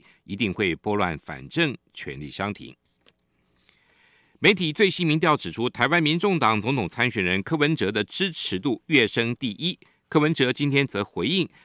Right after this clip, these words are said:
这种民调看一看就好，他绝对不相信一个月内民调会差十个百分点，没有这回事。另外，柯文哲今天稍早出席二零二三国际青年商会北区公益羽球比赛致辞时表示，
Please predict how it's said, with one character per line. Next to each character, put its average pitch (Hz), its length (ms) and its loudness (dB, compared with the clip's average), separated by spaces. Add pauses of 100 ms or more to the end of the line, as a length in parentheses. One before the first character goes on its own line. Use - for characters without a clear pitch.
(100)
这 226 160 4
种 165 140 2
民 127 180 0
调 156 200 2
看 165 260 -4
一 117 60 -2
看 113 180 -2
就 104 140 -2
好， 82 260 -4 (100)
他 113 200 2
绝 - 180 -2
对 156 120 0
不 135 120 -4
相 127 240 0
信 127 280 -4
一 123 100 -8
个 151 100 2
月 156 180 0
内 135 180 -2
民 87 180 -4
调 113 240 0 (160)
会 127 200 0
差 107 280 0
十 - 240 -2
个 151 60 -2
百 82 180 -2
分 90 220 -6
点， 78 220 -4 (100)
没 90 100 -2
有 76 100 -4
这 90 140 -8
回 71 180 -14
事。 117 260 -2 (480)
另 131 120 2
外， 120 140 6
柯 123 140 -4
文 113 140 0
哲 104 140 0
今 117 180 -6
天 110 100 0
稍 120 220 0
早 85 220 -2
出 120 180 -6
席 95 240 -8
二 120 140 0
零 110 180 -2
二 107 80 0
三 120 280 0
国 - 140 -6
际 107 180 -4
青 165 260 -4
年 107 160 0
商 170 260 0
会 156 240 -2 (220)
北 80 200 0
区 113 400 -4
公 95 240 0
益 143 180 0
羽 82 200 -8
球 117 240 -4
比 76 220 -6
赛 98 260 -2
致 - 180 -6
辞 90 200 -8
时 107 100 -8
表 73 240 -8
示， 135 300 0